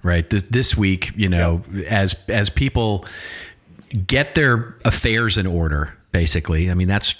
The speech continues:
Speaker 1: what we're all trying to do is, you know, get our collective shit together, um, is to just maybe shut up, right? You know, for example, I stopped all my social, right? Other than responding and, you know, commenting and,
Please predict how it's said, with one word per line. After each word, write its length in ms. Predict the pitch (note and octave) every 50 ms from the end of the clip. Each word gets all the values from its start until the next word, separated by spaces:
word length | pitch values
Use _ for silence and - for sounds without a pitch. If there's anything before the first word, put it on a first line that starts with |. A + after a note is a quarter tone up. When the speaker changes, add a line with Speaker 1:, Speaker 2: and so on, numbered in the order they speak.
| _ _ _ _ _ -
Speaker 1:
what 220 | - C3 A2+ C3 A2
we're 180 | A2+ G#2+ G#2+
all 280 | A2+ G#2 G#2+ G#2+ G#2 G2+
trying 480 | - - - A2 G2+ G2 G2+ G2 G2 F2+
to 100 | - F2
do 260 | F2 G2 F#2+ D#2+ D#2
is, 220 | E2 F2 E2+ - - B1+ B1+ - - F#2 G2+ F#2+ A2+ -
you 140 | A2+ G2+
know, 240 | F#2 E2+ D#2+ E2 F2+ F#2 - - A#2+ - F#2+
get 160 | E2 G2+ G#2
our 100 | G#2+ G2+
collective 460 | G2 - - G2+ G2 G2+ - - E2+ -
shit 240 | - - A2 - -
together, 460 | - E2 D2 C2+ C2 C2+ D2 D2 - - - - - - - - - - - -
um, 420 | A2+ G#2 G2+ G2 F#2+ F#2+ F#2 F2+ - - - - _ _ - _ - _ _ - - - - -
is 460 | - A#2+ A2+ A2+ A2 G#2 G2 - - - - - - - - - -
to 100 | - C3
just 260 | A#2+ - C#3 B2+ -
maybe 260 | C#3 B2 A#2 G2+ G#2+
shut 260 | G2+ - - F#2 F2 D#2+
up, 220 | C#2+ A#1+ A#1 - - - -
right? 240 | - G2+ F#2+ G2+ F#2+ -
You 120 | - G#2+ G2+
know, 280 | F2 E2 E2+ F2 F2 F2 -
for 120 | - - A#2
example, 320 | F#2+ G#2+ G2+ F#2 F2+ F2
I 160 | C#2+ F2+ G2+
stopped 360 | G2+ - - G#2 F#2 E2+ -
all 120 | F#2+ F2 F2
my 140 | F2 F2 F2+ - - - -
social, 480 | - - G2+ F#2 F2 - D#2+ D2+ D#2 - _ -
right? 300 | - G#2 F#2 F2+ F#2 - -
Other 180 | C3 C3+ C#3
than 160 | B2 A#2+ A2 G2+
responding 720 | G2 F#2+ - - A2 G#2 G2+ G#2 G2+ F#2+ G#2 G2+ G2 F#2+
and, 220 | F#2 F2 F2 F2 E2 -
you 100 | A2 G2
know, 180 | F2 E2+ E2+ F2
commenting 760 | - - A#2 G#2 G2+ G2 G2 F#2+ F2+ - G2+ F#2+ F#2 F2+ F2+
and, 240 | E2+ D#2+ D#2+ D#2+